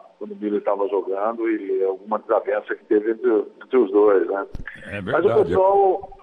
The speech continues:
Speaker 2: É
Speaker 1: é, mas
Speaker 2: coisa
Speaker 1: o
Speaker 2: de
Speaker 1: pessoal
Speaker 2: Itália mesmo.
Speaker 1: Hã?
Speaker 2: Foi coisa de Itália mesmo.
Speaker 1: É.
Speaker 2: Foi co-, coisa de Itália, sim.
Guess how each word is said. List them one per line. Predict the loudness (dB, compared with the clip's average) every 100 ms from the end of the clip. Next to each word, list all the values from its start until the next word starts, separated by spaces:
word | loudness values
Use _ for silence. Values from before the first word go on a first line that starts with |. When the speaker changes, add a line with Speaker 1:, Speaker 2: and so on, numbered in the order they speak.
| _ _
Speaker 2:
É | -12
Speaker 1:
é, | -4 -2
mas | 0
Speaker 2:
coisa | 2
Speaker 1:
o | 2
Speaker 2:
de | 0
Speaker 1:
pessoal | 0
Speaker 2:
Itália | 0 0 0
mesmo. | -2 -6 -12 -20 _ _ _ _ _ _ _ -4
Speaker 1:
Hã? | 0 0 -4 -18 -20 -20 -10
Speaker 2:
Foi | -6 -4
coisa | -2 -2 -2
de | -4
Itália | -2 -2 -2 -4
mesmo. | -6 -10 -12 -20 _ _ _ -20 -8
Speaker 1:
É. | -2 0 2
Speaker 2:
Foi | 2 0
co-, | -2 -8 -8 -8 -2
coisa | 0 2 2
de | 0
Itália, | -2 -2 0 -2
sim. | -2 -6 -6